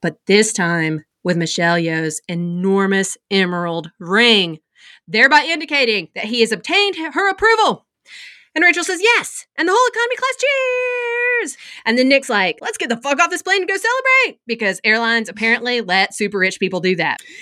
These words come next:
Then they have an enormous party, and there are synchronized swimmers, and Michelle Yeoh gives Rachel a curtain nod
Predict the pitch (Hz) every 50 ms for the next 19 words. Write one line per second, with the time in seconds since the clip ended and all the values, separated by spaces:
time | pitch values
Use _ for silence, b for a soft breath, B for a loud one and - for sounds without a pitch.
0 | B B B 190 233 285 330 359 349 302 240 226 220 190 190 190 190 220 269 359
1 | 403 415 453 453 453 381 339 330 320 311 330 339 370 _ B B B B 330 -
2 | 226 240 226 208 180 156 196 - - 415 370 302 330 262 190 170 - - - 466
3 | 466 453 466 466 480 453 453 - _ b b b b b - 254 240 233 233 285
4 | 262 269 269 233 226 233 233 214 196 - 226 - _ _ - 202 214 208 208 -
5 | 196 - - - - - 247 233 196 190 190 190 190 196 226 311 427